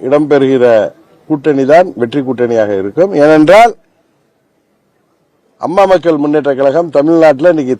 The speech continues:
தவிர்க்க முடியாத சக்தியாக வளர்ந்து விட்டது, வளர்ந்து வருகிறது. இது எல்லோருக்கும் தெரியும், உங்களுக்கும் தெரியும்.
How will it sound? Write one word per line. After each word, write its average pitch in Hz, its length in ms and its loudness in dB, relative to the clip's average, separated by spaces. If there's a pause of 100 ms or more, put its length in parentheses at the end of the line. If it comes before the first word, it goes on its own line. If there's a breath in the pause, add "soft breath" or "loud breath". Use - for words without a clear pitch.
தவிர்க்க 185 340 4
முடியாத 165 560 4
சக்தியாக 147 560 0
வளர்ந்து 151 300 -2
விட்டது, 147 400 -2
வளர்ந்து 151 300 0
வருகிறது. 139 540 0 (800)
இது 147 100 2 (120)
எல்லோருக்கும் 156 480 2
தெரியும், 143 240 2
உங்களுக்கும் 135 420 -2
தெரியும். 151 280 -2